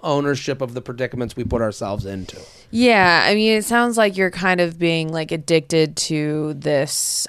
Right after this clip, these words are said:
Speaker 2: I don't know, stress and this game of, like, getting him to, like, you think you're getting him to, like, like you when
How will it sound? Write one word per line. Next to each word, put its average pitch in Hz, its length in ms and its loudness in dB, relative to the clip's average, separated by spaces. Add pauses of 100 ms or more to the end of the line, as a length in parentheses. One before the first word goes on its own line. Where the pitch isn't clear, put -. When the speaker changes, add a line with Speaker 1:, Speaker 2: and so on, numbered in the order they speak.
(120)
Speaker 2:
I 127 200 0
don't 151 160 -2
know, 123 340 -4
stress - 960 0
and 143 380 -2
this 143 260 -4
game 156 480 -2
of, 139 200 -4
like, 135 260 -4 (260)
getting 151 320 2
him 139 560 -8
to, - 160 -6
like, 139 400 -2
you 185 220 -4
think 220 280 0
you're 196 120 2
getting 170 320 0
him 165 240 -6
to, 160 160 -8
like, 131 240 -8
like 160 360 -2
you 151 240 -2
when 127 120 2